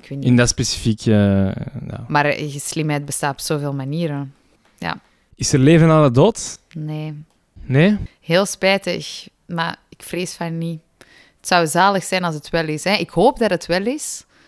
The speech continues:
Speaker 1: maar ik vrees van niet. Wij zijn te individualistisch, waardoor wij denken dat dat wel is. Omdat wij het niet aankunnen dat ons leven ooit eindig is.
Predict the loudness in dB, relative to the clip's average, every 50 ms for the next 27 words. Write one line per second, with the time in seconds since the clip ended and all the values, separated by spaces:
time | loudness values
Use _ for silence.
0 | _ _ _ _ _ _ _ _ -4 -4 -4 -4 -8 -12 -6 -4 -2 -2 -2 -4
1 | -2 -2 -2 -2 0 -2 -4 -6 -6 -6 -4 -4 -2 -2 -2 -4 -4 -4 -4 -6
2 | -4 -4 -4 -6 -4 -4 -4 -4 -2 -2 -4 -4 -4 -6 -8 -10 -12 -12 -12 -10
3 | -10 -10 -12 -12 -14 -16 -18 _ -6 -4 -4 -4 -4 -6 -6 -6 -6 -6 -6 -6
4 | -8 -8 -8 -10 -14 -14 _ -12 -12 -10 -10 -10 -10 -12 -14 -16 -20 -20 -20 _
5 | _ _ _ _ _ _ _ _ _ _ _ _ _ _ _ -20 -20 _ _ _
6 | -6 -4 0 0 0 0 0 -4 -6 -8 -6 -6 -6 -6 -4 -4 -2 -2 0 -2
7 | -2 -4 -4 -6 -4 -4 -4 -6 -6 -8 _ _ _ _ _ _ _ _ _ -8
8 | -6 -6 -6 -6 -4 -2 -2 -2 -2 -2 -2 -2 -4 -4 -6 -10 _ -8 -6 -6
9 | -6 -6 -6 -8 -10 -12 -16 -20 -20